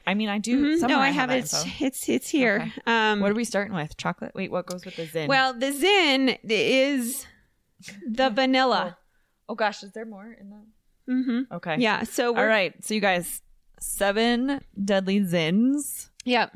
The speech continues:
Speaker 1: is fun. Yeah,
Speaker 2: We
Speaker 1: just
Speaker 2: were
Speaker 1: a taster.
Speaker 2: told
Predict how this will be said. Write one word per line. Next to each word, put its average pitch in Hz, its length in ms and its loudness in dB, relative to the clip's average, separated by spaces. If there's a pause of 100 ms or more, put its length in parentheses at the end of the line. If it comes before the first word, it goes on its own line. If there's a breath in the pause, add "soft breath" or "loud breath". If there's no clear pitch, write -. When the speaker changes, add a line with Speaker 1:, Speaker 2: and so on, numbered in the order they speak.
Speaker 1:
is 185 400 -8
fun. 175 460 -4 (140)
Yeah, 185 80 -18
Speaker 2:
We 285 140 4
Speaker 1:
just 294 60 2
Speaker 2:
were 330 100 4
Speaker 1:
a - 40 -2
taster. - 160 -6
Speaker 2:
told 277 460 2